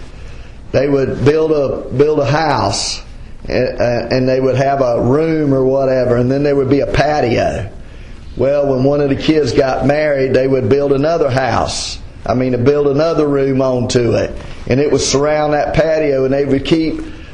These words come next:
building houses, building rooms until it actually surrounded that patio, and they would all have a common place that they would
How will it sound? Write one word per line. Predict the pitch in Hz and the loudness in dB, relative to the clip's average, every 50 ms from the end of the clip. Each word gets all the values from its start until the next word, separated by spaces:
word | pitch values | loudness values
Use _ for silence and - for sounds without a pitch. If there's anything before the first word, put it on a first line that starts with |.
| - - 123 | -10 -4 0
building | 127 151 165 170 170 160 156 147 143 | 2 2 2 2 2 0 2 2 2
houses, | 143 156 165 170 165 160 156 139 123 123 123 - - - | 2 2 0 0 0 0 0 0 0 0 -2 -2 -4 -4
building | 98 123 139 147 151 147 147 143 139 | 0 0 2 2 2 2 2 2 2
rooms | 143 160 170 165 170 170 160 147 123 135 | 2 0 0 0 0 0 0 0 0 0
until | 127 123 - 151 143 143 | 0 2 2 2 2 2
it | 139 131 | 2 2
actually | 139 156 160 160 - - - 143 139 135 | 2 0 0 0 -2 -2 0 0 0 0
surrounded | - - - 123 139 143 151 151 151 147 143 139 | -2 -2 0 0 0 2 0 0 0 0 2 2
that | 139 135 104 - - | 2 0 0 -2 -2
patio, | - 151 165 180 175 165 143 139 135 127 123 123 120 123 127 127 - - - - - - - | 0 0 0 2 0 0 2 2 2 2 2 2 2 0 0 -2 -4 -8 -12 -12 -12 -6 -4
and | - 127 131 | -2 0 2
they | 135 131 | 2 2
would | 135 135 135 | 2 2 0
all | 139 147 147 156 156 151 | 2 2 2 0 0 0
have | 135 147 143 139 127 | 0 0 0 0 0
a | 120 - - | -2 0 0
common | 139 147 151 151 151 143 135 123 | 0 0 2 2 2 0 0 0
place | - - 143 143 147 156 151 143 139 139 - | 0 0 0 0 2 2 0 0 0 -2 -2
that | - - - | -4 -2 0
they | 123 123 127 | 0 0 2
would | 123 123 123 120 120 123 | 2 0 0 0 -2 -4